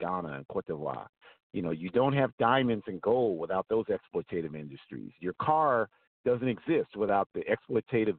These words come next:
zinc industry and the oil industry and the steel industry. You don't have aluminum wheels on your car without the exploitative bauxite industry in Ghana. I can go on and on, but the point is, is that for our people in this country to realize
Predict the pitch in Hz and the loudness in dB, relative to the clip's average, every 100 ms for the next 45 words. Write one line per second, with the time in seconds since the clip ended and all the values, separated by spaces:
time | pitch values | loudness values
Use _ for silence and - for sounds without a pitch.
0 | - 110 120 - 104 95 90 - 82 78 | -4 -2 0 -2 -4 -4 -8 -8 -6 -4
1 | 73 78 - 101 127 123 104 92 82 78 | -6 -8 0 4 4 4 2 0 -6 -12
2 | - 80 73 71 69 65 - - 123 123 | -10 -10 -8 -12 -14 -18 -20 -8 0 2
3 | 113 98 85 80 - 76 65 - - - | 2 0 -4 -10 -10 -12 -12 -14 -20 -20
4 | - - 90 110 127 127 127 120 - - | -20 -8 -2 2 2 4 4 2 0 -2
5 | 110 131 143 131 117 139 147 117 113 104 | 2 2 2 2 2 4 2 2 0 -2
6 | 98 123 107 90 87 98 98 - 107 - | -2 2 4 4 2 2 0 -2 -6 -2
7 | 113 104 117 107 - 90 104 - 123 98 | -2 -2 -4 -6 -6 -2 -2 -2 -4 -2
8 | 87 87 87 - 92 78 92 101 87 76 | -2 -6 -10 -8 -6 -4 0 0 0 -6
9 | - _ _ - 131 160 131 117 87 123 | -14 _ _ 0 2 2 2 2 4 2
10 | 123 110 120 110 98 95 101 - 151 151 | 4 4 4 4 0 -4 -8 -4 0 2
11 | 135 113 104 - 101 117 101 87 _ _ | 2 2 0 -6 -4 0 0 -2 _ _
12 | _ _ _ 110 87 123 143 - 131 107 | _ _ _ 0 2 2 2 -2 -4 -4
13 | 67 98 98 120 - 113 107 104 85 73 | -4 -4 -4 -4 -2 -2 -2 -6 -8 -8
14 | 76 92 113 87 64 - | -6 0 2 2 0 -6